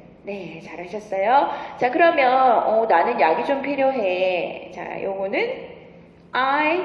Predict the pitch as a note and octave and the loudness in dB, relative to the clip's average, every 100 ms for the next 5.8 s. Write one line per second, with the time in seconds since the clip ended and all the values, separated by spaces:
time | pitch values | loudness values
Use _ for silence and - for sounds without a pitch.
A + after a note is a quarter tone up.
0 | - G3 G3 F3+ A3 B3+ - - - - | -6 -8 -6 -6 -6 -12 -18 -20 -20 -6
1 | - D4+ E4 F#4+ - - - - G#3 - | 0 0 0 -6 -10 -10 -2 0 0 -4
2 | E3 D3 - - - - - - A3 A3 | -8 -8 -10 -16 -20 -20 -20 -10 -6 -4
3 | G#3 G3+ D4+ - - - - - D4 G4 | 0 2 2 0 -6 -12 -10 -4 -2 0
4 | F4+ G#3 G3 A3+ A#3 - - - G#3+ A3 | -4 -6 -6 -8 -12 -16 -14 -4 -4 -2
5 | A#3 A#3 - - G3 E3 D3 | 2 2 2 -4 -4 -4 -6